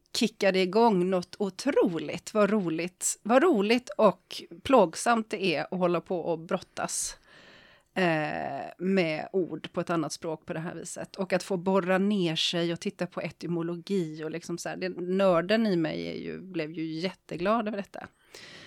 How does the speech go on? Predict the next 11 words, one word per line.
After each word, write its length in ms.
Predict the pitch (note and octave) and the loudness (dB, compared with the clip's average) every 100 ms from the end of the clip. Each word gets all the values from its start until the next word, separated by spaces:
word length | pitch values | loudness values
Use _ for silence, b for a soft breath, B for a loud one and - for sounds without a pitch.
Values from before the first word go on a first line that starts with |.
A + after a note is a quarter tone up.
| B B - | B B -2
Ehm, 540 | G3+ F3+ E3+ F3 E3+ | 2 4 4 4 2
och 120 | A#3+ B3+ | 2 6
så 80 | |
har 120 | C#4+ C4+ | 8 8
jag 100 | A#3 | 8
då 100 | G3+ | 4
också 200 | - F#3+ | 4 0
översatt 600 | F#3+ D#3+ - F3 - - | 0 0 0 -2 -4 -4
en 400 | G3 E3 D#3 C#3+ | 0 2 0 -2
unga 240 | - F3+ F3+ | 0 2 2
vuxna-roman, 960 | G#3 - - E3 D#3+ E3+ F#3+ A#3+ C#4+ | -2 -6 -6 -4 -2 0 2 4 2